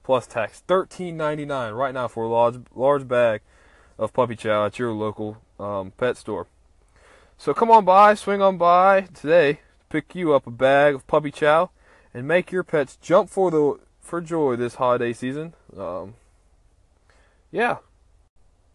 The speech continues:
Get your pet the care that they need this year at Animal Medical Center,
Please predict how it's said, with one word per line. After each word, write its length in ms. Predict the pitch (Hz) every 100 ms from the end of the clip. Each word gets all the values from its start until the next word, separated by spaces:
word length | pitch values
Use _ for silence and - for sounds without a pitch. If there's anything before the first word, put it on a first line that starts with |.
| _ _ _ _ _ _ _ _ _ _ _ _ _ _ _ _
Get 260 | 233 302 -
your 120 | 262
pet 360 | - 156 156 -
the 80 |
care 280 | - 175 180
that 120 | 143
they 160 | 135 147
need 260 | 139 123 110
this 240 | 110 -
year 300 | 113 123 127
at 160 | 104 -
Animal 420 | - 190 185 180 170
Medical 380 | 143 123 104
Center, 340 | - 107 92